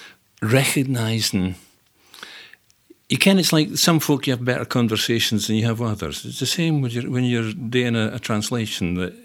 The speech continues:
y-, some poets speak through you easier as others. And it's just getting to the smell of that, really.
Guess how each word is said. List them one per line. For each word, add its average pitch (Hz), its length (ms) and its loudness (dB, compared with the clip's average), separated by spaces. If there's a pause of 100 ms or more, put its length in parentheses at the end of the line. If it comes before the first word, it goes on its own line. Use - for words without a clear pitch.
(160)
y-, 110 220 -6
some 143 280 0
poets 123 460 0
speak - 560 2 (260)
through - 280 4
you 101 340 2
easier 98 480 0 (160)
as 95 140 -2
others. 80 400 -4 (580)
And 101 160 2
it's 110 180 -4
just - 400 -4
getting 113 340 0
to 110 180 0
the 104 200 -6
smell 113 400 2
of 87 100 -2
that, 85 300 -6
really. 82 280 -8